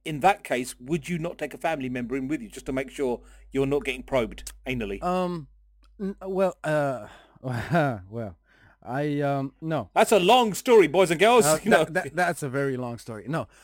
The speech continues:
Speaker 2: Um, look, uh, I w-, uh, d-, definitely, like, the a-, the butt stuff is gonna be, uh, yeah. But I would,
Speaker 1: <laughs>
Speaker 2: I would not want to, uh,
Speaker 1: That's what she said.
Speaker 2: either assist, uh,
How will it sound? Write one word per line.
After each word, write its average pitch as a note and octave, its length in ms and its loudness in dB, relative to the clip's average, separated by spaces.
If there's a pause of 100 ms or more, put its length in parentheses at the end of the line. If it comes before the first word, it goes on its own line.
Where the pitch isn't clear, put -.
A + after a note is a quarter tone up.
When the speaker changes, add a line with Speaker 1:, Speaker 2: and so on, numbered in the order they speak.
(140)
Speaker 2:
Um, F3 560 0 (140)
look, C#3+ 300 -2 (580)
uh, D3 380 -2 (800)
I D#3+ 100 -2
w-, F3+ 180 -2 (140)
uh, A#2 140 -8 (200)
d-, A#2+ 180 -14
definitely, D3 520 -2
like, B2 240 -6
the C3 160 -2
a-, E3+ 200 -2
the C#3 140 -6
butt E3 220 2
stuff F3 380 0
is C#3 160 -4
gonna C3 240 -2
be, A#2+ 340 -4 (320)
uh, G2 220 -12 (280)
yeah. G#2+ 220 -12 (680)
But D#3 460 2
I F#3 160 6
would, F#3+ 260 4 (160)
Speaker 1:
<laughs> F3+ 140 2
Speaker 2:
I D#3+ 100 4
would F3 160 2
not G3+ 340 0
want G3 360 2 (120)
to, F3 400 -2
uh, D3+ 100 -14
Speaker 1:
That's C#3 260 2
what B2 160 -6
she D3+ 240 -4
said. B2 260 -4
Speaker 2:
either F#3+ 520 0
assist, - 840 -6 (680)
uh, A#2+ 600 -8